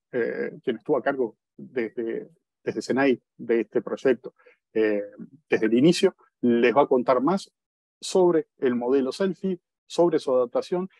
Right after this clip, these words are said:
y sobre la aplicación de senai, que, si no me equivoco, Hugo me corregirá,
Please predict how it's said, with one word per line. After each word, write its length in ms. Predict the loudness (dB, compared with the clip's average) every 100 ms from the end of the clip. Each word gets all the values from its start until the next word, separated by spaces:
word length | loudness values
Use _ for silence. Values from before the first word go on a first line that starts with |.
| _
y 120 | -8
sobre 340 | -2 0 2 2
la 80 |
aplicación 580 | 0 -2 -4 -4 -4 -2
de 100 | -4
senai, 380 | -4 -6 -6 -4
que, 440 | -2 0 0 -4 -8
si 200 | -12 -10
no 120 | -8
me 80 | -8
equivoco, 680 | -4 -2 -2 -2 -4 -4 -8
Hugo 240 | -4 -4
me 100 | -4
corregirá, 540 | -6 -8 -6 -2 -2